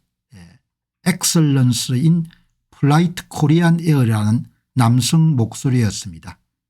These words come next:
특히 태극 문양은 환산이 안 될 정도로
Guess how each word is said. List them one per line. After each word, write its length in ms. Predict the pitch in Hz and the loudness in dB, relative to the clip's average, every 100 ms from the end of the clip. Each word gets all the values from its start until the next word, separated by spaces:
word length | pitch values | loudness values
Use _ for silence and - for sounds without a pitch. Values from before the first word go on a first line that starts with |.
| _ _ _ _ | _ _ _ _
특히 340 | 165 170 160 | -2 0 -2
태극 320 | - 202 208 | -2 0 2
문양은 600 | 202 165 135 151 143 139 - | 4 4 2 2 2 -2 -6
환산이 600 | - 123 123 139 214 214 | -4 0 2 2 2 2
안 220 | 131 110 | 2 0
될 200 | 113 135 | 0 -2
정도로 600 | 117 101 90 110 147 165 | -2 -4 -2 -2 -2 -2